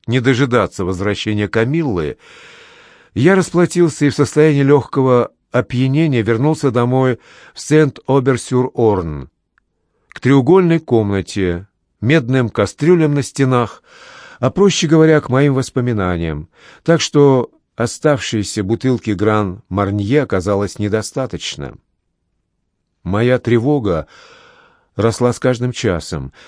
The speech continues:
накатывая резкими волнами. С одиннадцати вечера начались приступы тахикардии, сопровождавшиеся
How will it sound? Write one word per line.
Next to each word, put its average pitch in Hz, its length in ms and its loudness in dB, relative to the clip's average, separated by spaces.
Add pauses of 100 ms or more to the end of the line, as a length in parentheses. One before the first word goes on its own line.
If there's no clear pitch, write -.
накатывая 120 540 0
резкими 135 360 -2
волнами. 95 680 -4 (580)
С - 160 -10
одиннадцати 135 480 2
вечера 131 680 2
начались 120 480 -2
приступы 120 1040 0
тахикардии, 113 1000 -2 (680)
сопровождавшиеся 113 1200 0